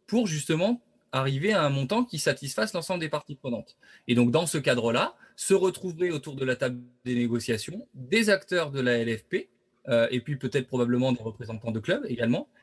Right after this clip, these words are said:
et puis des représentants du, ou des médias intéressés, euh, pour discuter, euh, finalement d'un prix qui serait acceptable. Quelque part, c'est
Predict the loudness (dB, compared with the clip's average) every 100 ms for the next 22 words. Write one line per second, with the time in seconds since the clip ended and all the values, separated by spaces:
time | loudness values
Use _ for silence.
0 | -14 -12 -2 0 0 -2 -4 -2 -4 -6
1 | -12 -14 -10 -4 2 4 4 2 0 -2
2 | -2 -4 -6 -10 -20 _ -2 0 -2 -2
3 | -2 -2 0 2 2 2 0 0 2 2
4 | 2 0 0 -2 -6 -12 -10 -6 -2 -2
5 | -2 -4 -4 -8 -12 -20 -20 _ 2 4
6 | 2 2 2 0 -4 -8